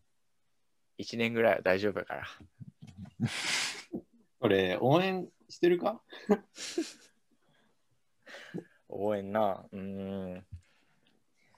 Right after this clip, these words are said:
Speaker 2: うん、まあ、根詰めすぎひんことは重要かな。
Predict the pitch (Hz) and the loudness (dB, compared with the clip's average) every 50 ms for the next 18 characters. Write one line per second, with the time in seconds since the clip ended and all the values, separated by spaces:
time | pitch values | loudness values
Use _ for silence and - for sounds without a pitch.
0 | _ _ _ 101 101 98 _ _ _ _ _ - _ _ _ _ 107 107 98 98 | _ _ _ _ _ _ _ _ _ _ _ -20 _ _ _ _ -20 -20 _ -20
1 | 98 95 95 92 92 90 87 98 98 95 - _ - - 131 135 143 151 151 - | -20 -12 -6 -6 -4 -2 0 0 -2 -2 -2 _ 2 2 4 4 4 2 0 0
2 | - - 107 95 98 101 98 - - 135 131 - 143 120 95 101 92 90 85 - | -2 -2 0 0 0 0 -2 -2 -2 -4 -2 -2 -4 -2 0 -2 -2 -2 -4 -6
3 | 101 92 - 95 90 85 82 80 92 92 92 95 101 - - 98 87 85 87 87 | -8 -4 -2 -2 -2 -2 -2 -2 -2 -2 -2 -2 -2 0 0 2 2 2 0 0
4 | 87 95 | -2 -6